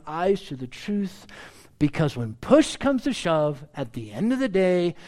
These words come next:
people want their own way and want to do their own thing. The fact of the matter is, this is what it comes down to. At the end of the day,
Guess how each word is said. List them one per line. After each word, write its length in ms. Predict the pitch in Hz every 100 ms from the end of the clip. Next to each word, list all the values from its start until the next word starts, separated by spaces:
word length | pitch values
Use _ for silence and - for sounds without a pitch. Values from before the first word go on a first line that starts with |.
| - - -
people 380 | - 262 262 226
want 380 | 156 202 220 165
their 260 | 208 202
own 300 | 185 208 214
way 380 | 170 156 151 156 - - -
and 200 | 180 180
want 260 | 175 160
to 120 | 170
do 280 | 135 165 151
their 360 | 123 147 147 147
own 300 | 143 135 123
thing. 500 | - 123 95 85 104 - - - _ _ _ _ _ _ _ - - - - - - - - - - - - - - - - _ _ - -
The 100 | 160
fact 500 | - - 226 233 -
of 80 | 214
the 100 | 226
matter 360 | 214 208 208
is, 640 | 180 165 160 151 143 - - - _ _ _ _ _ _ -
this 240 | 147 147
is 140 | 156 131
what 160 | 139
it 60 | 131
comes 260 | 131 120
down 220 | 110 104 101
to. 280 | 101 131 - _ - _ _ _ _ _ _ - - - - - - - - - - - 135
At 80 |
the 140 | 135 131
end 180 | 170 226
of 80 |
the 100 | 269
day, 560 | 196 190 185 180 180